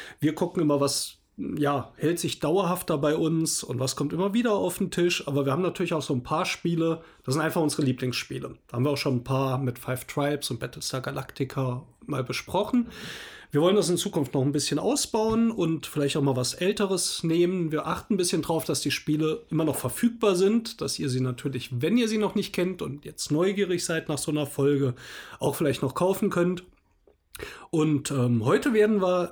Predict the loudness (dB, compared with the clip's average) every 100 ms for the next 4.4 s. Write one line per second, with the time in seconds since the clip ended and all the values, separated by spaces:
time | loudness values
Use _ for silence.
0 | 0 0 0 -2 0 0 0 0 0 0
1 | -2 0 0 -2 -6 0 2 2 2 0
2 | -4 -8 -6 -4 -4 -4 -4 -2 -2 0
3 | 0 0 0 0 0 -2 -4 -8 -10 -10
4 | -12 -12 -14 -16